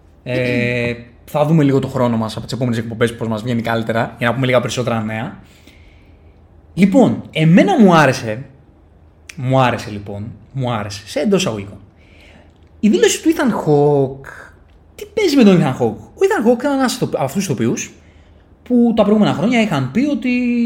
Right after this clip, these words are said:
Speaker 1: δεν γουστάρω τις superhero movies, έτσι.
Speaker 2: Ναι.
Speaker 1: Δεν γουστάρω Marvel, δεν γουστάρω αυτά τα πράγματα. Εγώ αλλιώς τον βλέπω τον κινηματογράφο, και τα λοιπά, και τα λοιπά. Δεν είναι ο πρώτος, ούτε ο τελευταίος, ήταν ένας από αυτούς.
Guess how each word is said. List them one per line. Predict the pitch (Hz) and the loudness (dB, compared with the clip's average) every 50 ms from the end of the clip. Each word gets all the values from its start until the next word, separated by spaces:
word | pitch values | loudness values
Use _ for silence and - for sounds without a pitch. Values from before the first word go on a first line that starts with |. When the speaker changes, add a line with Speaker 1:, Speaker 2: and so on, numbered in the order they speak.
| 233 240 226 | -2 -2 -4
Speaker 1:
δεν | 170 139 180 226 | -2 0 0 0
γουστάρω | 196 135 - 196 196 | 0 0 0 -2 -2
τις | 190 196 - | -2 -4 -6
superhero | 185 160 - 160 | -6 -6 -4 -4
movies, | 135 117 104 98 101 95 - - - - | -4 -4 -6 -8 -10 -14 -16 -18 -14 -12
έτσι. | 175 180 180 - 107 104 104 - _ _ _ | -10 -10 -10 -10 -14 -14 -18 -20 _ _ _
Speaker 2:
Ναι. | - 226 196 - - - _ _ _ _ _ _ _ _ _ - - _ - | -14 -14 -14 -14 -16 -20 _ _ _ _ _ _ _ _ _ -20 -20 _ -8
Speaker 1:
Δεν | 147 127 | -6 -6
γουστάρω | 110 - 117 113 104 113 | -4 -4 -4 -4 -4 -2
Marvel, | 131 165 190 175 160 | 0 0 2 2 0
δεν | 151 139 | 0 -2
γουστάρω | 123 117 - 127 113 113 107 101 101 101 98 101 104 | -4 -4 -4 -2 -2 -2 -2 -4 -4 -6 -8 -8 -10
αυτά | 107 104 107 117 | -12 -14 -14 -14
τα | 120 | -10
πράγματα. | 107 143 180 208 214 208 240 247 247 262 269 - - - - - - - - - _ | -8 -6 -4 -4 -4 -4 -6 -8 -10 -10 -12 -16 -20 -20 -20 -20 -20 -20 -20 -20 _
Εγώ | - 135 131 127 135 131 127 123 | -8 -6 -4 0 0 2 4 4
αλλιώς | 120 120 131 123 | 4 4 2 0
τον | 117 110 | -2 -4
βλέπω | 110 110 117 | -6 -6 -8
τον | 113 113 | -8 -10
κινηματογράφο, | 113 110 110 110 117 143 - 294 311 - - 311 311 311 330 392 - - - _ _ - - - _ - - - _ - - _ _ _ - | -10 -10 -10 -8 -6 -4 -2 -2 -2 -2 -2 -2 -4 -4 -4 -8 -14 -20 -20 _ _ -20 -20 -20 _ -20 -20 -20 _ -20 -20 _ _ _ -8
και | - | -4
τα | 185 147 | -2 -2
λοιπά, | 120 - 151 | 0 0 0
και | 156 | 0
τα | 147 131 | 0 -2
λοιπά. | 117 101 - - - - - - - _ _ _ _ - _ _ - - _ - _ _ - - | -4 -6 -8 -12 -18 -20 -20 -20 -20 _ _ _ _ -20 _ _ -20 -20 _ -20 _ _ -6 0
Δεν | - 202 170 | 2 4 4
είναι | 170 240 | 4 2
ο | |
πρώτος, | 226 196 294 269 - - | 0 -2 -2 -2 -2 -4
ούτε | 196 156 | -2 -2
ο | 135 | -2
τελευταίος, | 104 113 107 110 - - 330 359 359 349 - - - - - | -4 -4 -6 -6 -6 -6 -6 -6 -6 -8 -8 -10 -12 -12 -10
ήταν | - 233 226 240 | -8 -4 -2 0
ένας | 233 240 233 220 | 0 0 -2 -2
από | - 196 | -4 -6
αυτούς. | - - - 208 - - | -6 -8 -10 -12 -14 -16